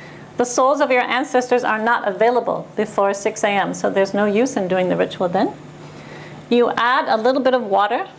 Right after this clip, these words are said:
to the mixture, and then you make a prayer to twelve generations or six generations, I usually do twelve,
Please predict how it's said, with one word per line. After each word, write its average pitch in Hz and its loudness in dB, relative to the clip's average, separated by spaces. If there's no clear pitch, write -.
to 254 -2
the 202 0
mixture, 202 -2
and 247 2
then 339 2
you 294 6
make 254 2
a 302 4
prayer 262 0
to 277 2
twelve 277 2
generations 262 2
or 247 2
six - -4
generations, 202 0
I 190 0
usually 202 0
do 196 2
twelve, 202 -2